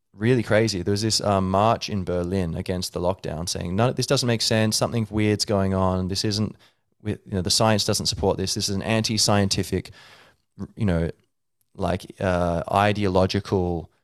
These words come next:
um, kind of lockstep, you know, weird mob mentality thing going on."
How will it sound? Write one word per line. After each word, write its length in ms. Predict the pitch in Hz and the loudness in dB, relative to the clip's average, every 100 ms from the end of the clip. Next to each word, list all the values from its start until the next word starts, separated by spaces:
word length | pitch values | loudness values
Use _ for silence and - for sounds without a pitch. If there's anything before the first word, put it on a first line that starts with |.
| _ _ _ | _ _ _
um, 280 | 92 82 82 | -6 -4 -6
kind 240 | - 90 | -4 -2
of 80 | 85 | 0
lockstep, 640 | 92 92 - - 104 82 - - | 4 4 4 -2 0 0 -2 -4
you 120 | - 101 | -12 -4
know, 160 | 87 | -2
weird 640 | 87 95 98 95 92 87 98 _ | 0 2 2 4 2 -2 -12 _
mob 220 | 98 98 | 0 2
mentality 500 | 98 98 - 92 87 | 4 2 2 0 -2
thing 280 | 90 - 151 | -4 2 4
going 260 | 143 135 127 | 6 6 8
on." 300 | 120 117 | 6 6